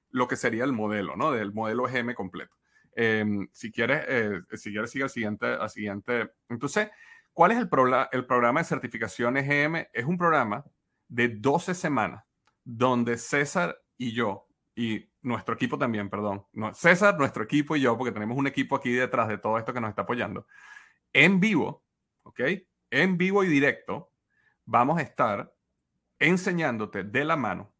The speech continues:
en un grupo muy pequeño, porque esto es un, esto es algo bien, bien pequeño, cómo tú te puedes convertir en, eh, y te vamos a llevar en ese proceso de certificación. Te vamos a educar, te vamos a llevar por un proceso de práctica, eh, y te va-,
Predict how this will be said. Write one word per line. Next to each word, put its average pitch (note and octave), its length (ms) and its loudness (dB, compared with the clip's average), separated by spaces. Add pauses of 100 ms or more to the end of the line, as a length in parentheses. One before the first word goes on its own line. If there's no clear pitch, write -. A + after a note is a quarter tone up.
(140)
en B2+ 100 -2
un C3+ 80 0
grupo D3+ 320 0
muy E3+ 360 2
pequeño, A2 540 -6
porque A2+ 160 -8
esto A2+ 140 -6
es C3+ 80 -4
un, D3 200 -4
esto B2 200 -6
es C#3 60 -6
algo C#3+ 200 0
bien, C3 220 -2
bien B2 160 -2
pequeño, G2+ 400 -6 (520)
cómo C#3+ 240 6
tú D#3 120 0
te D3 80 0
puedes D3+ 200 0
convertir A2+ 680 -2
en, G#2+ 260 -4
eh, F#2+ 360 -4
y A2 80 -8
te A2 100 -2
vamos A2+ 180 2
a D#3 40 0
llevar A#2+ 160 0
en - 20 -2
ese B2+ 140 -4
proceso A#2+ 400 -4
de B2+ 80 -2
certificación. - 800 -2 (220)
Te A2 100 -6
vamos A#2+ 280 -2
a C3+ 80 0
educar, A2+ 480 -2 (540)
te A#2+ 80 0
vamos A#2 240 2
a - 20 0
llevar A2 240 0
por C3+ 100 -2
un B2+ 100 -4
proceso B2 420 -6
de A2 80 0
práctica, F3+ 640 -2 (540)
eh, G#2+ 540 0
y A#2 140 -4
te A#2 120 0
va-, G#2 300 -2